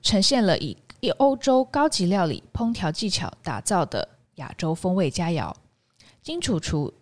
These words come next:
创新的菜单反映了他的个人历程，融入了不同文化及旅游经验带给他的影响。金主厨年少的时候在母亲位于首尔的餐厅，餐，餐厅中工作，并开始对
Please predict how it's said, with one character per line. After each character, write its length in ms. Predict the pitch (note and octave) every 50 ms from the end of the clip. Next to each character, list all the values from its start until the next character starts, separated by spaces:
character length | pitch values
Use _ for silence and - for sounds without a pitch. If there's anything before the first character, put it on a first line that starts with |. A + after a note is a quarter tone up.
| _ _
创 260 | - - C#4 B3+ A3+
新 160 | A3 A#3 B3
的 80 | B3 F#3
菜 220 | F#3 - A#3 G3
单 280 | G3 G3 F#3 F3 F3 F3+
反 220 | - - D3 -
映 100 | E3+ F#3+
了 120 | F#3+ D3+ B2+
他 180 | - - E3
的 80 | D3+ C3+
个 220 | - - G3+ F#3
人 200 | E3 D3 D3 D3+
历 160 | D#3 G3+ A3 F#3
程， 320 | - - E3+ D3+ D3+ D3 - _ - - _ _ _
融 180 | - F#3+ F#3+ G3
入 160 | A#3 C4 B3
了 140 | A3 G3 G3+
不 120 | - D#4
同 220 | D#4 - A#3 G3+ F#3+
文 160 | F#3 F#3 G3+
化 300 | - - C4+ B3 G3+ D#3+
及 260 | - - - D#3 D#3+
旅 160 | D#3 D3 C3+
游 140 | C3 B2+ C3+
经 220 | - - G3 G#3
验 200 | A3 A#3+ A#3 F3+
带 140 | E3+ E3 D3
给 100 | - -
他 160 | - - D#3+
的 100 | D3 -
影 160 | - C#3 C#3+ D#3
响。 240 | - - - - - _ _ _ _ _ _ _ _ - - - - - - -
金 160 | - B3 B3+
主 160 | A#3+ F3 D3
厨 200 | - D#3+ D#3+ D#3
年 160 | D#3+ E3 F3
少 220 | F#3+ - C#4+ C4+ A3
的 80 | F#3
时 180 | F3 - - D#3+
候 320 | D#3+ - A3 G#3+ F3 - -
在 180 | - - F#3 D#3+
母 160 | D#3+ D#3 - -
亲 260 | - - G#3 G3+ G#3 G3
位 160 | - A#3 G3+ E3+
于 120 | D3+ D3+
首 280 | E3 - - - C#3+ F3+
尔 200 | C4 C#4+ A#3+ -
的 120 | - A#2+
餐 260 | - - F3 D#3 D#3+
厅， 180 | - - F#3 - - _ _ _ - C#3+ - _ -
餐， 160 | - G3 F3+
餐 180 | E3+ - F#3+ F3
厅 200 | F3 F#3+ F3 E3+
中 180 | F3 E3+ E3+
工 180 | F3 G3+ G3 G3
作， 280 | G3+ - A#3 E3+ - - - - - - - _ _ _
并 160 | C4 B3 A3
开 180 | A3+ - C4+ C#4+
始 200 | - - E3 A2+
对 280 | - G3+ G3+ E3 A#2